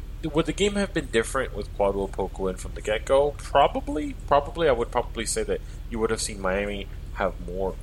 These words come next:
quality in their chances created. But I think, again, you know, you hate to keep harping back to it, but substituting Kwadwo Opoku for, I'm sorry, Vincenzo Ranella for Kwadwo Opoku in the seventy-first minute,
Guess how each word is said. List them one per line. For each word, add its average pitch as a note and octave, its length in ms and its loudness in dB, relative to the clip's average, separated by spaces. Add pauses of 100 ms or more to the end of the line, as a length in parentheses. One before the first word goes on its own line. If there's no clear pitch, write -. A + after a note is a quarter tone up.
(120)
quality F#2 420 2
in F#2 60 -2
their F2+ 120 -2
chances - 420 -6
created. G2 440 -4 (440)
But G#2+ 140 6
I A2 80 4
think, F#3 460 -6 (120)
again, B2 640 -2
you - 80 -8
know, A#2 140 -6
you A2 200 -8
hate C#3+ 360 -6
to - 80 -6
keep - 200 -8
harping B2+ 280 -2
back - 300 -6
to C#3 120 -2
it, G2 100 -2
but F2+ 200 0 (720)
substituting A3 840 2
Kwadwo D3+ 420 4
Opoku A2 460 0
for, F2+ 680 0
I'm G#2+ 140 0
sorry, G#2 200 2
Vincenzo A#2+ 420 -2
Ranella G#2 260 4
for G2+ 80 -4
Kwadwo F#2+ 360 4
Opoku F#2 260 -4
in F2+ 60 -6
the E2+ 60 -6
seventy-first E2+ 560 -2
minute, E2+ 220 -4